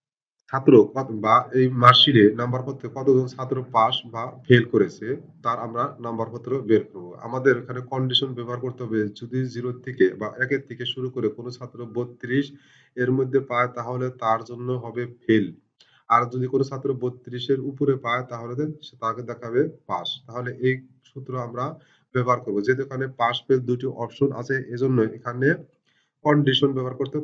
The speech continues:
কন্ডিশন হলে অর্থাৎ if ব্যবহার করতে হবে, if ফাংশন। অর্থাৎ if এ, if বে-, if অর্থ যদি, যদি এখানে আমরা যেহেতু একাধিক বিষয়ের নাম্বার বের করব, এই জন্য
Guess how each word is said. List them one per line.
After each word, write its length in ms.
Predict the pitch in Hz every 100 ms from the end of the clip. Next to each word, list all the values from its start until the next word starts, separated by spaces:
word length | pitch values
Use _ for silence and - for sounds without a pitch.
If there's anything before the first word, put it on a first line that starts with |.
| 147
কন্ডিশন 420 | 139 131 135 139 127
হলে 220 | 127 131 147 -
অর্থাৎ 200 | - - 143
if 80 | 139
ব্যবহার 200 | 123 107 107
করতে 180 | 104 -
হবে, 160 | 120 123 135 139
if 100 | 139 -
ফাংশন। 380 | 120 117 - 85 - _ _ _ _ _ _ _ _ -
অর্থাৎ 240 | 120 135 131 _ _ 139
if 80 | 135 98
এ, 20 | - _ _ _ _ _ _ _ 135
if 100 | 143 151 -
বে-, 260 | 123 131 - - _ _ _ 151
if 80 | 139 139
অর্থ 120 | 127 139 135
যদি, 220 | 143 104 101 120
যদি 260 | 143 147 151 156
এখানে 260 | 131 131 135 123
আমরা 200 | 127 135 151 151 107
যেহেতু 280 | 127 127 143 147 139 135
একাধিক 360 | 139 131 131 127
বিষয়ের 300 | 143 147 139 127
নাম্বার 240 | 120 120 127
বের 120 | 131 127
করব, 160 | 135 104 104 - 127
এই 80 | 120
জন্য 140 | 127